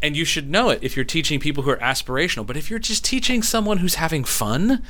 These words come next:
and wants to enjoy life, and they're a forty-eight-year-old accountant and they just want to take singing and take lessons from you, hey, guess what? They can probably afford it, number one,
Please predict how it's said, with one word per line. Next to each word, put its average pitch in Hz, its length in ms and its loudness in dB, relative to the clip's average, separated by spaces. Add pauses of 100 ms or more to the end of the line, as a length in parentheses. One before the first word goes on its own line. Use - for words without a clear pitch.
(280)
and 151 200 2
wants 160 240 2
to - 120 4
enjoy 135 380 4
life, 151 380 2
and 160 100 0
they're 127 220 6
a 110 160 2
forty-eight-year-old 151 1200 0
accountant 143 680 -2
and 135 160 2
they 123 140 0
just 135 220 -2
want 151 180 0
to 147 80 -4
take 147 240 0
singing 160 460 0
and 113 200 0 (360)
take 156 260 0
lessons 123 400 2
from 214 140 4
you, 262 180 6 (180)
hey, - 280 2 (140)
guess 247 260 -2
what? 254 240 2 (180)
They 262 120 6
can 208 160 4
probably 233 420 2
afford 240 440 6
it, 139 160 0
number 143 280 6
one, 147 420 6